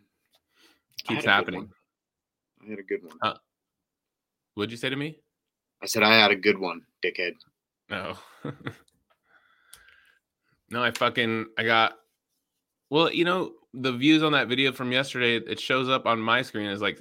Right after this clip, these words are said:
Speaker 1: eight hundred and sixty-five thousand. People were sending me screenshots of it earlier that said, like, one point six million. That's kinda crazy.
Speaker 2: That's weird.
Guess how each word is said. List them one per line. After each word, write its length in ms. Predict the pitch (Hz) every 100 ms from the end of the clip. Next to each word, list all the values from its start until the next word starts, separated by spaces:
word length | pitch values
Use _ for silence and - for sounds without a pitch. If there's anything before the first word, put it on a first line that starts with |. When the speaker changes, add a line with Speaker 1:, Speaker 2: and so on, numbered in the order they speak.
| _
Speaker 1:
eight 220 | 120 127 120
hundred 180 | 120
and 100 | 110
sixty-five 580 | - 113 113 104 104 101
thousand. 520 | 107 110 101 - 60 - _ _ _ _ _ _ _ _ _ _ _ _ _ _
People 340 | 143 135 135 117
were 100 | 113
sending 400 | - 135 127 117
me 120 | 104
screenshots 600 | - 110 104 104 95 104
of 100 | 98
it 120 | -
earlier 380 | 113 120 104 101
that 180 | 98 -
said, 260 | 117 107
like, 200 | 101 98
one 180 | 107 110
point 240 | 104 110 -
six 280 | 117 110
million. 540 | 104 110 107 57 - 110 _ _ _ _ _ _ _ _ _ _ _ _ _ _ _ _ _ _ _ _ _ _ _ -
That's 200 | 107 -
kinda 220 | 131 123
crazy. 440 | 98 98 104 110 113 _ _ _ _ _ -
Speaker 2:
That's 220 | 101 -
weird. 380 | 92 90 95